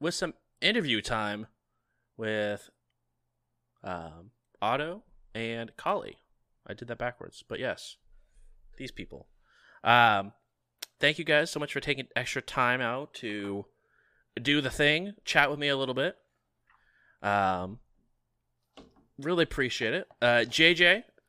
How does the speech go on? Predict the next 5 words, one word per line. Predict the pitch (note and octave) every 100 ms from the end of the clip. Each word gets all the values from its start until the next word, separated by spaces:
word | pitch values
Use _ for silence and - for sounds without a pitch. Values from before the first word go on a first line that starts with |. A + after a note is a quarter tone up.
| C3+
longtime | C3+ D#3 D#3 D#3 D3+ C#3+
player, | - D3 C#3 C#3 D3 _ _ _ _ _
short-time | - D#3 C#3+ D3 C#3 C3
listener. | B2+ C#3+ C3+ C3+ - _ _ _ _ -
Uh, | G#2+ G#2+